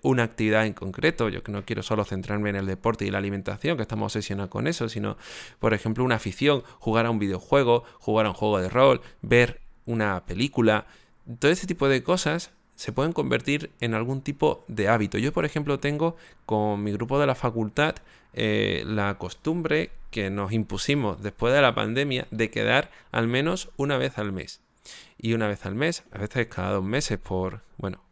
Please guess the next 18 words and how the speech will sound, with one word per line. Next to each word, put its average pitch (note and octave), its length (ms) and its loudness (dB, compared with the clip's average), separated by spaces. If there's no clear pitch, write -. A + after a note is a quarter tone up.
muchas B2+ 280 2
responsabilidades, C3 920 0
pues G#2+ 220 0
nos F2+ 140 -4
vemos. G#2+ 380 0
Y - 80 0
esto C3+ 100 0
está D#3+ 140 4
así E3+ 360 2
desde A#2 260 4
hace C#3 200 0
un A2 140 0
tiempo, A2 440 0
porque A#2 200 0
estamos C#3+ 320 2
cerrando A#2 880 4
la G#2 220 -2
fecha F3 500 2